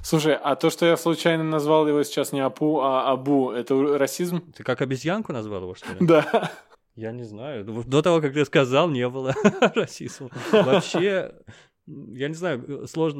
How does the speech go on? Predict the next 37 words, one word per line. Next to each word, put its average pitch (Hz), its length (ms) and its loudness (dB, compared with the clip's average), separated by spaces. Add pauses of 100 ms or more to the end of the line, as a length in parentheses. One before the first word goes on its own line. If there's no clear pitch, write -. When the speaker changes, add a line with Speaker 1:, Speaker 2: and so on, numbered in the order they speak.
Speaker 2:
нас - 180 -6
заподозрить 120 840 -6
в - 160 -16
расизме, 131 540 -8
особенно 113 680 -12
в 110 160 -20
Р-, 104 100 -14
в 104 100 -16
России. 110 640 -10 (1300)
Вот. 123 400 -4
И, - 140 -18
кстати, 139 220 2
Speaker 1:
Нет, 120 180 2
Speaker 2:
я 143 120 4
не, 175 60 2
Speaker 1:
заподозрить 147 500 4
Speaker 2:
во-первых, 170 240 0
Speaker 1:
элементарно, 170 680 2
но 139 180 2
это 147 140 0
всё - 180 -2
Speaker 2:
ну, - 20 -8
это 135 40 -6
Speaker 1:
беспочвенно 139 480 -2
Speaker 2:
чушь 117 180 -2
Speaker 1:
будет 123 160 0
Speaker 2:
собачья, 107 160 -2
Speaker 1:
вообще. 113 220 -4
Speaker 2:
конечно 104 300 -2
же, 104 120 -12
да. 101 160 -8
Speaker 1:
М, 117 400 -10
конечно. 117 380 -16 (420)
Speaker 2:
Ну, 143 220 -6
в-, - 160 -18
я, 127 160 -8
кстати, - 580 -6